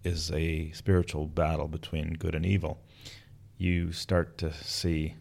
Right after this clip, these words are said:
what he's talking about, and Passio is really saying the very same thing. And so, wa-, on episode one, it struck me the great, that, that the power process that the world is starving for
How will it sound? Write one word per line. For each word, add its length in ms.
what 180
he's 160
talking 380
about, 360
and 220
Passio 460
is 260
really 260
saying 340
the 80
very 240
same 220
thing. 340
And 180
so, 420
wa-, 300
on 220
episode 460
one, 440
it 140
struck 400
me 260
the 100
great, 400
that, 360
that 360
the 480
power 280
process 760
that 180
the 80
world 360
is 120
starving 560
for 500